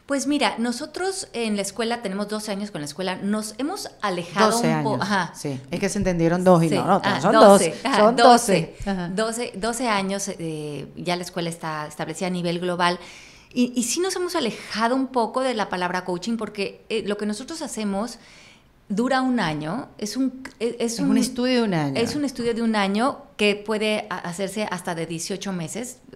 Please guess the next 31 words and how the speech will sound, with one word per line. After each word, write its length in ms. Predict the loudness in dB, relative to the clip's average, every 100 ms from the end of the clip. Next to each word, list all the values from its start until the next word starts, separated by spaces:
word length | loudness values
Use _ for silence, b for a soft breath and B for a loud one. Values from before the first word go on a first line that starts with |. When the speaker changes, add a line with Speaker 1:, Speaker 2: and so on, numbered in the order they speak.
| -14 -8
Speaker 1:
eh, 260 | -4 -2 -2
Speaker 2:
Ujú. 220 | -4 -6
Speaker 1:
tenemos 240 | -4 -4 -6
hasta 180 | -6 -4
año 160 | -2
y 60 | -2
medio 560 | 0 -2 0 0 -2 -6 B -8
de, 160 | -6
de 80 | -6
posibilidad 340 | -8 -8 -6 -6
que 80 | -6
los 160 | -8
estudiantes 340 | -10 -10 -10 -8
estén 140 | -8
con 140 | -6
nosotros, 500 | -6 -6 -6 -6 -8 -10 B B B B B -4
porque 560 | -2 0 0 0 0 -6
sí 480 | -8 -8 -8 -10 -8
creemos 500 | -4 -2 0 0 0
en 80 | -2
el, 120 | -6 -8
en 120 | -2 0
un 120 | 0
cambio 320 | 0 0 -2
sostenido 580 | -4 -6 -4 -4 -2 -2
en 100 | -2
el 120 | -4
tiempo, 640 | -4 -2 0 0 0 0 -4 -20 B B B B -4
en 240 | 0 2
un 240 | 2 0 0
cambio 800 | 0 0 0 0 0 0 -2